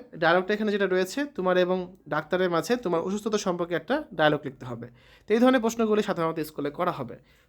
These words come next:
হুবহু কিন্তু আসবে না, কারণ প্রশ্ন করবেন তোমাদের টিচাররা। তো শিক্ষার্থীরা, আজকের এই ভিডিওতে আমরা ষষ্ঠ শ্রেণীর ইংরেজি বার্ষিক পরীক্ষার প্রশ্নপত্র নিয়ে আলোচনা করলাম, এটা স্কুলের প্রশ্ন দেখেছি। আশা করি তোমাদের কাছে ভিডিওটা ভালো লেগেছে।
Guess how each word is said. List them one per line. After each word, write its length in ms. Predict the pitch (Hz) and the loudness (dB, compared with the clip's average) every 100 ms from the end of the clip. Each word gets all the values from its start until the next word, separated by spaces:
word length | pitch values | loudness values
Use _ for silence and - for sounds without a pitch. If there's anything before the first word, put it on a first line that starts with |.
| - | -8
হুবহু 200 | 170 233 | 2 2
কিন্তু 220 | 254 247 | 2 2
আসবে 200 | 240 185 | 2 2
না, 120 | 143 | -2
কারণ 200 | 131 160 | 0 -2
প্রশ্ন 260 | 165 180 196 | -2 -6 -2
করবেন 220 | 190 190 | -2 -2
তোমাদের 260 | 185 165 170 | -2 -2 -2
টিচাররা। 400 | 202 196 147 104 - _ _ - | -4 -2 -2 -2 -12 _ _ -12
তো 80 | 156 | -4
শিক্ষার্থীরা, 640 | 220 262 254 196 247 - _ _ _ _ _ | -2 0 2 6 4 2 _ _ _ _ _
আজকের 300 | 170 185 254 | 0 2 2
এই 80 | 254 | 4
ভিডিওতে 320 | 226 240 247 | 4 4 4
আমরা 140 | 240 240 | 4 4
ষষ্ঠ 320 | 233 208 247 | 2 0 -2
শ্রেণীর 300 | 233 240 226 | -4 2 2
ইংরেজি 340 | 208 208 214 | 4 4 4
বার্ষিক 400 | 202 175 - 208 | 2 2 2 -4
পরীক্ষার 420 | 208 208 214 233 269 - _ _ _ _ _ _ _ - | -2 -2 0 -2 -2 -6 _ _ _ _ _ _ _ -4
প্রশ্নপত্র 500 | 196 - 208 208 214 | -4 0 2 2 4
নিয়ে 100 | 202 | 4
আলোচনা 260 | 170 190 196 | 4 2 0
করলাম, 300 | 180 175 294 175 | 2 2 -2 -4
এটা 160 | 160 | -6
স্কুলের 260 | 175 196 190 | -2 0 0
প্রশ্ন 240 | 185 180 | 0 0
দেখেছি। 420 | 156 156 151 277 302 _ _ _ _ - | 0 -2 -4 -6 -6 _ _ _ _ -2
আশা 220 | 170 247 | 2 4
করি 160 | 247 247 | 4 4
তোমাদের 280 | 233 220 | 4 4
কাছে 200 | 214 214 | 2 2
ভিডিওটা 340 | 180 175 170 165 | -2 0 2 4
ভালো 200 | 165 151 | 4 2
লেগেছে। 380 | 131 120 - | 0 -8 -12